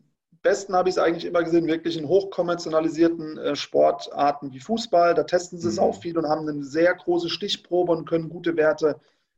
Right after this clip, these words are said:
Speaker 1: ähm, rauskristallisieren. Oder ich habe mich eine Zeit lang mit, äh, so Tennisakademien beschäftigt. Die Rafa Nadal Akademie testet
Speaker 2: Mhm.
Speaker 1: auch jeden Athleten, der dort, äh, irgendwie mal eins, zwei, drei Jahre trainiert. Und dann werden die auch immer in den Average eingestuft, wo andere gute Tennisspieler sind, was schon ein gutes Feedback für einen ist oder auch eine Bereitschaft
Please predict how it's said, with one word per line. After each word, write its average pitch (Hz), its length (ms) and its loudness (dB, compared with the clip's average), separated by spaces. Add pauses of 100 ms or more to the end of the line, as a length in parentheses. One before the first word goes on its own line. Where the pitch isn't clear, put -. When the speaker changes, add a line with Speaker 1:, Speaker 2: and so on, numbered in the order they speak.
(260)
Speaker 1:
ähm, 147 340 -2
rauskristallisieren. 165 1500 0
Oder 147 240 2
ich 143 120 -2
habe 151 200 -2
mich 143 120 -10
eine 160 120 -6
Zeit 151 260 0
lang 151 160 -8
mit, 147 260 -14
äh, 143 340 -8 (100)
so 143 100 -14
Tennisakademien 170 840 -2
beschäftigt. 160 580 -4
Die 143 140 -8 (120)
Rafa 147 300 -2
Nadal 165 320 0
Akademie 160 580 -4
testet 120 340 -2
Speaker 2:
Mhm. 131 60 -4
Speaker 1:
auch 143 120 -4
jeden 151 260 -10
Athleten, 151 500 -10
der 147 120 0
dort, 147 240 -2
äh, 143 240 -4
irgendwie 143 260 -6
mal 139 140 -4
eins, 143 240 -8
zwei, 147 180 -4
drei 139 160 -8
Jahre 143 260 0
trainiert. 160 520 -8 (540)
Und 147 180 -6
dann 151 360 0
werden 165 220 4
die 160 120 2
auch 160 180 4
immer 165 160 -4
in 160 120 -4
den 160 140 0
Average 165 420 2
eingestuft, 165 600 -6
wo 135 140 -4
andere 147 340 -2
gute 147 240 -14
Tennisspieler 139 640 -10
sind, 143 200 -12
was 139 160 -8
schon 175 180 -6
ein 165 60 -16
gutes 170 280 -10
Feedback 170 420 -8
für - 160 -4
einen 147 160 -2
ist 175 260 -8
oder 147 200 2
auch 151 240 0
eine 147 80 -8
Bereitschaft 151 760 -2